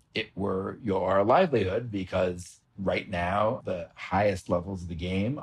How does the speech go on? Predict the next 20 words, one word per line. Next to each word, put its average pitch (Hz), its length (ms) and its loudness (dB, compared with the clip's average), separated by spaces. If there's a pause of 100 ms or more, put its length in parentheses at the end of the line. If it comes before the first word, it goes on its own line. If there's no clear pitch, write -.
are 92 580 0 (480)
dominated 90 520 2
by 107 120 4
professionals. - 800 -2
So 80 560 0
if - 160 -12
we 82 340 -4
act 95 340 0
like 92 200 -2
those 90 160 -8
professionals, 101 600 4
we 98 60 -2
have 80 80 -6
a 82 40 -10
good 87 180 -8
chance, 87 460 -2 (140)
and, 98 320 -4
and 95 180 -4
assuming 92 400 2
that, 95 160 -2